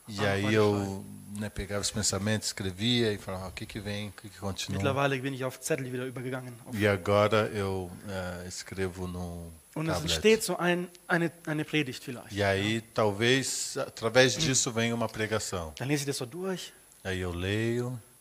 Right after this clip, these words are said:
Speaker 2: Merke, oh, da, weiß nicht, da ist zu viel Helmut da drin.
Speaker 1: Já eu penso, "Hum, tem muito Helmut ali
Speaker 2: Also
Speaker 1: dentro."
Speaker 2: zurück zum Text.
Speaker 1: Aí eu volto pra palavra.
Speaker 2: Und das mache ich jedes Mal.
Speaker 1: E eu faço toda vez.
Speaker 2: Ich komme immer zu einer Textpredigt,
Speaker 1: Eu,
Speaker 2: sorry.
Speaker 1: eu, eu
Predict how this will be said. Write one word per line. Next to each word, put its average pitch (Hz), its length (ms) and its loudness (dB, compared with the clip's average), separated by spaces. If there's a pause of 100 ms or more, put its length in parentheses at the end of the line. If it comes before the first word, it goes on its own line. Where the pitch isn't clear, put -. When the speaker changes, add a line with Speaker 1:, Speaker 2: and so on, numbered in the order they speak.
Speaker 2:
Merke, 135 280 -8
oh, 143 140 -8
da, 139 80 -8 (800)
weiß 131 140 -16
nicht, 135 180 -20
da 135 40 -12
ist - 100 -14
zu 143 60 -12
viel 139 160 -4
Helmut 143 320 -2
da 120 80 -8
drin. 127 240 -12
Speaker 1:
Já 101 120 -4
eu 95 80 -2
penso, - 500 -4
"Hum, 107 380 -4
tem 104 160 -6
muito 101 640 -6
Helmut 90 540 -6
ali 85 140 -8
Speaker 2:
Also 131 160 -4
Speaker 1:
dentro." - 80 -6
Speaker 2:
zurück 151 180 -2
zum 139 120 -6
Text. - 320 -8 (300)
Speaker 1:
Aí 98 120 4
eu 101 100 2
volto 104 540 4
pra 107 160 -4
palavra. 92 500 0 (540)
Speaker 2:
Und 139 80 -6
das 156 120 2
mache 143 140 0
ich 139 80 -4
jedes 143 240 -2
Mal. 117 300 -6 (100)
Speaker 1:
E 98 60 -6
eu 101 100 0
faço 98 400 -2
toda 110 340 4
vez. 87 520 -2
Speaker 2:
Ich 135 100 -8
komme 147 180 -2
immer 170 200 2
zu - 80 -6
einer 143 120 2
Textpredigt, 123 680 -2
Speaker 1:
Eu, 98 160 2
Speaker 2:
sorry. 98 280 2 (380)
Speaker 1:
eu, 110 420 -4 (160)
eu 104 200 -6